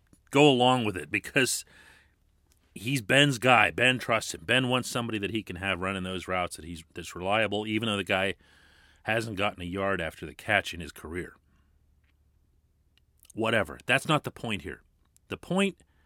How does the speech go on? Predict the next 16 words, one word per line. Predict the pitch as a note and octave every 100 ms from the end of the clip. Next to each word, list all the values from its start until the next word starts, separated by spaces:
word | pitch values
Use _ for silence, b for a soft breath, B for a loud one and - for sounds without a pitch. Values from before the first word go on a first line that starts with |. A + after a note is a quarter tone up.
| _ _ _ _ _ _ _ -
is | C3 A#2+
that | A#2
if | A2
you're | A2
talking | - - D#3 - E3
about | C3+ B2+ B2 - _ _ -
a |
rotation | F#2+ G#2 G2+ - E3 E3 - D2 -
of | F#2+
receivers, | A2 - D#3 D3 F#2+ - - - b b b
and | G#2+
you | A2
have | B2 D#3+ C#3
Ike | C#3+
Hilliard | - E3 E3 A2+ F2+
saying | - G#2 G#2